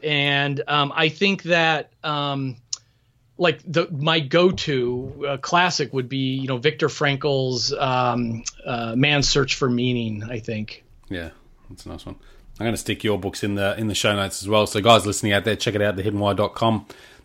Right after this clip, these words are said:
Speaker 1: and, uh, use the links to, uh, get a couple of copies of these books. Uh, if we were to serve you your last meal, Kevin, what would you,
Speaker 2: <laughs>
Speaker 1: uh, choose?
Speaker 2: That's a funny one. Uh, uh,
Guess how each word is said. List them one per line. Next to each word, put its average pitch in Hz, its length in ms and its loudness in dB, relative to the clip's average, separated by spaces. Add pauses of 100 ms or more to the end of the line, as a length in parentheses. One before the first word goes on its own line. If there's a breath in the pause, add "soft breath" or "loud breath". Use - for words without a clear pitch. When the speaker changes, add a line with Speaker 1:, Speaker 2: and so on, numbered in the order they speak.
Speaker 1:
and, 92 280 -4
uh, 98 100 2
use 98 220 -2
the 98 80 0
links 101 300 -2
to, 98 400 2
uh, 98 160 4
get 117 140 4
a 135 40 4
couple - 180 0
of 95 60 0
copies 117 440 4 (400 soft breath)
of 98 200 0
these 98 220 0
books. - 440 -2 (580 soft breath)
Uh, 123 320 6
if 160 340 0
we 160 240 8
were 151 220 10
to 139 140 2
serve 143 280 6
you 131 100 6
your 123 200 6
last 123 380 6
meal, 131 280 4
Kevin, 147 340 2
what 131 140 2
would 107 180 -4
you, 110 300 2 (260)
Speaker 2:
<laughs> - 220 -14
Speaker 1:
uh, 101 200 -2
choose? 110 400 0 (720)
Speaker 2:
That's 175 240 -2
a 175 60 -4
funny 185 260 0
one. 147 240 0
Uh, 208 220 4 (400)
uh, 196 500 4